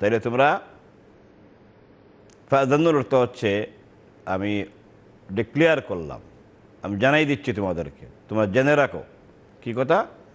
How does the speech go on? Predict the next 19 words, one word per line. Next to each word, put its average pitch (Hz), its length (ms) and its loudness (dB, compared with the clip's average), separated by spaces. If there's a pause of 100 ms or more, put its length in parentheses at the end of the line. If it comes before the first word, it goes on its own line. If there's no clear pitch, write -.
(300)
"বিহারবিম 101 560 -2
মিনাল্লাহি 80 600 -8
ওয়া 71 100 -14
রাসূলিহি", 87 540 -10
আল্লাহ 95 380 -2
এবং 87 280 -6
তার 80 120 -8
রা-, 78 600 -14
রাসূলের 90 320 -8 (100)
পক্ষ - 220 -8
থেকে 101 360 -8 (680)
একটা 80 440 -8 (760)
যুদ্ধের 110 380 0
ঘোষণা 113 400 0
হিসেবে 85 360 -8
তোমরা 73 280 -12
এটাকে 78 460 -10 (420)
গ্রহণ 92 340 -10
করো। 65 160 -20